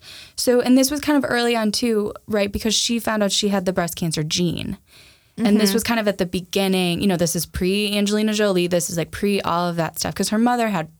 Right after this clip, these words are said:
Speaker 1: breast cancer
Speaker 2: Right.
Speaker 1: too, right? And so she, like, caught it really early,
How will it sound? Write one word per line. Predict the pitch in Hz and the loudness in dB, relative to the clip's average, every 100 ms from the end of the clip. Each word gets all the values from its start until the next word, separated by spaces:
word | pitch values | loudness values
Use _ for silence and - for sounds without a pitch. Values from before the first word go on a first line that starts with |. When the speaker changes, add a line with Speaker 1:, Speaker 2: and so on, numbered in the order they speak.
| _ | _
Speaker 1:
breast | - 160 - | -8 -6 -6
cancer | 180 202 | -2 0
Speaker 2:
Right. | 180 - | 0 -2
Speaker 1:
too, | 202 165 - | -2 -2 -4
right? | - 175 175 - - - - - - | -4 -4 -4 -6 -14 -12 -12 -12 -8
And | 208 196 190 185 185 185 | -2 0 2 2 0 0
so | - 202 | -2 -2
she, | - 185 | 0 0
like, | 170 - - | 0 -6 -6
caught | 202 196 | -2 0
it | - | 2
really | 214 202 | 2 2
early, | - 175 165 160 156 180 | 2 0 0 0 0 -4